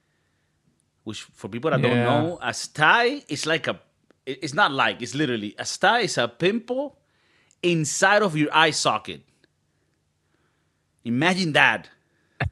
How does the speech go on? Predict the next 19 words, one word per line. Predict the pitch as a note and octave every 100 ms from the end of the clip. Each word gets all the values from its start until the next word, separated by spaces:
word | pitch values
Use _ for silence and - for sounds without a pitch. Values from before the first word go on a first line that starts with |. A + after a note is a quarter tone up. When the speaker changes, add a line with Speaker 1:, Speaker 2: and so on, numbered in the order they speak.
| _ _ _ _ _ _ _ _ _ _ _ _ _
Speaker 1:
That's | C3 D3
what's | E3
happening | E3+ D#3+ D#3
to | C#3+
my | C3 A#2
eye | A#2 A#2
right | A2 G2
now. | F2+ E2+ _ _ _ - -
Speaker 2:
When | C3 C3+ C#3+ D#3
I, | D3 -
when | C#3+ C#3+
I | C#3
first | - E3 D#3
saw | - D3
you | C3+ A#2+ A2 G#2 _ -
before | A#2+ - A#2
we | A2
started | A2 - A2+ A2 G2+ D#2+ D2+ _ _ -
recording, | A#2 - - G#2 G2+ G2